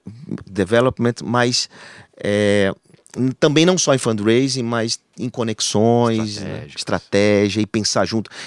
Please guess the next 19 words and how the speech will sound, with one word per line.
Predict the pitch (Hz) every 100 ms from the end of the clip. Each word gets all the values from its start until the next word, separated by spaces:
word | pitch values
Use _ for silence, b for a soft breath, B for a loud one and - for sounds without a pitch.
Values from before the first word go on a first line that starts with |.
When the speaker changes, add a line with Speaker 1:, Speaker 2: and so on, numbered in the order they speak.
| B
Speaker 1:
Existe | 151 226 233
a |
solidão | - 139 101 107
do | 101
líder, | 92 92 82 82
né? | 92 101 _ _ B
Speaker 2:
Claro. | B 82 80 B B - _ -
Speaker 1:
A | 80
solidão | - 120 107 110
do | 101
líder | 95 120
é |
um | 135
negócio | 110 117 -
impressionante | 117 127 - 139 104 113
que | -
acontece, | - 127 120 123
a |
gente, | 127